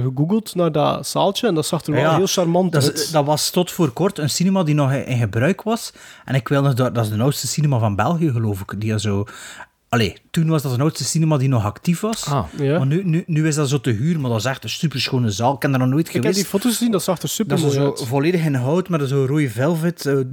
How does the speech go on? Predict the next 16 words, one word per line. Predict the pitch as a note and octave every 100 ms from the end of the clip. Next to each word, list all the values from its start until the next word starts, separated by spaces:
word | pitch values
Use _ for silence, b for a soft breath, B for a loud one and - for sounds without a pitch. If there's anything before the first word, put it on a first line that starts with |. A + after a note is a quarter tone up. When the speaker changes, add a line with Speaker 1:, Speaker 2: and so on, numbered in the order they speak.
| B2+ A#2
Speaker 2:
d-, | G2+ C#3
dat | C3+
is | -
helemaal | F3+ F#3+ D#3+
gerenoveerd. | D#3 C#3 G#2+ C3 F3 - - B B B B -
Als | A2 B2
deel | A2+ D#3+
van | F3
een | C#3
patrimonium, | D3 C3 B2+ A#2+ D#3+ F3 C#3
denk | A2 A2
ik | A2
Speaker 1:
Ah, | -
Speaker 2:
zelfs. | C3+ G2 -
Speaker 1:
oké. | G#2
Speaker 2:
Eh, | A2